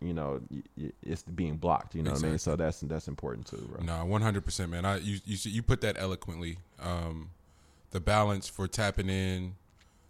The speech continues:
Speaker 2: the balance for tapping in with people, and, and also, also reaching out to, to, to have some sort of medical, medical help and, and, like, really, really sit with someone. Um, I'm glad that they're releasing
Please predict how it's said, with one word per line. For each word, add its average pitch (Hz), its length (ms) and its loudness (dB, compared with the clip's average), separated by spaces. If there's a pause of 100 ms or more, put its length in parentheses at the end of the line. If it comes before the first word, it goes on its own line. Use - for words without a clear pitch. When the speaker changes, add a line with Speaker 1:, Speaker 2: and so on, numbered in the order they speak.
(560)
Speaker 2:
the 98 80 -4
balance 117 300 8
for - 100 -2
tapping 110 320 4
in 113 120 6
with 110 200 2
people, 107 480 0 (440)
and, 95 600 2 (240)
and 90 540 2
also, 95 760 4 (100)
also 95 300 2
reaching 95 380 -2
out 90 220 0
to, 90 300 -2
to, 87 380 -2 (500)
to 90 280 0
have 92 220 -2
some 95 160 -4
sort 90 200 -2
of 85 180 -6 (420)
medical, 95 560 2
medical 98 380 2
help 92 420 0
and, 87 380 -2
and, 90 180 -2
like, 85 160 -4 (300)
really, 101 260 4
really 92 600 0 (400)
sit - 300 2
with 95 120 -4
someone. 92 600 0
Um, 98 260 0
I'm 95 140 0
glad 113 340 4
that 107 120 -2
they're 107 120 4
releasing 98 760 2